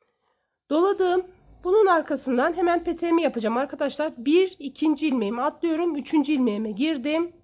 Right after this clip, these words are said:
Üçüncü ilmeğimi önden alıyorum. Diğer iki ilmeğimi arkadan alarak peteğimi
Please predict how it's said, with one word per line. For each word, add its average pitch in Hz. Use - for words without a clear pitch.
Üçüncü 330
ilmeğimi 285
önden 311
alıyorum. 330
Diğer 294
iki 294
ilmeğimi 233
arkadan 269
alarak 302
peteğimi 330